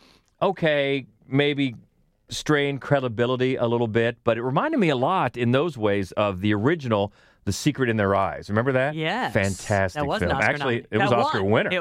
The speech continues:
Speaker 2: It, yeah.
Speaker 1: Yeah. It reminded me in its storytelling ways a little bit, uh, like that movie, but it tells the story of two sisters, as it said in the synopsis there. They get separated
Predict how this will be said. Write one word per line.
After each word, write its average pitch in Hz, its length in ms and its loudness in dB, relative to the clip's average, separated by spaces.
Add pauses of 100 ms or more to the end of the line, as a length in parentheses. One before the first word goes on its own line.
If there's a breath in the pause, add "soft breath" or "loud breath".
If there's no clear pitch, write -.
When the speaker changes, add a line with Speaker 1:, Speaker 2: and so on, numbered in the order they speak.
(120)
Speaker 2:
It, 180 40 -2
yeah. 185 220 -4 (120)
Speaker 1:
Yeah. 117 240 2 (200)
It 135 80 -4
reminded 180 440 0
me 165 220 2
in 135 80 0
its 127 160 -2
storytelling 147 640 0
ways 110 220 0
a 117 100 0
little 139 180 2
bit, 127 260 -2 (540)
uh, 95 320 2
like 107 240 -2
that 113 240 0
movie, 87 240 -4
but 85 200 0 (220 loud breath)
it 98 140 0
tells 123 380 -2 (120)
the 110 200 0
story 113 420 0
of 98 80 -6
two 127 180 -2
sisters, 104 500 -2
as 95 200 0
it 87 180 -8
said 104 240 0
in 95 80 -4
the 90 80 -2
synopsis 98 560 -2
there. 90 200 0
They 87 100 0
get 90 200 -2
separated 92 600 -2